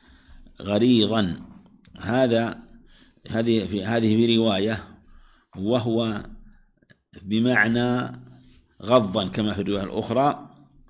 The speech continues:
ولحم غريض أي طري، كما أنزل فليقرأه على قراءة ابن أم عبد، رواه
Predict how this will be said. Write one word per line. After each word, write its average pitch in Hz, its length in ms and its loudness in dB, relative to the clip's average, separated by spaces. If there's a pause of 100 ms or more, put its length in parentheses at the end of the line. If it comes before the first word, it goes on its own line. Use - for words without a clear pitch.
(460)
ولحم 101 800 -2
غريض 123 800 -4
أي 101 180 0
طري، 107 500 2 (880)
كما 110 300 0
أنزل 117 180 2
فليقرأه 110 880 0
على 101 220 0
قراءة 107 580 -2
ابن 101 240 -2
أم 95 280 -2
عبد، 95 240 -2
رواه 110 640 0